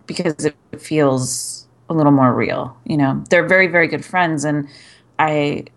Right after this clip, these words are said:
appreciate that, but I also needed it to be a little more realistic, and so I like that.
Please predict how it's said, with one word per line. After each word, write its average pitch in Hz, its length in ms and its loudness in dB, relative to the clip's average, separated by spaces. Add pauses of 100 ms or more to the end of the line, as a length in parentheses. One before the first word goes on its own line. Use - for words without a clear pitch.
(160)
appreciate 196 480 0
that, - 160 0
but 160 100 -2
I 156 80 4
also 160 360 0
needed 160 560 -2
it 135 160 -4
to 151 100 -6
be 135 160 -2
a 127 80 0
little 127 180 0
more 127 240 4
realistic, - 600 -2
and 143 100 -4
so - 120 -2
I - 160 0
like 131 220 -2
that. - 220 -4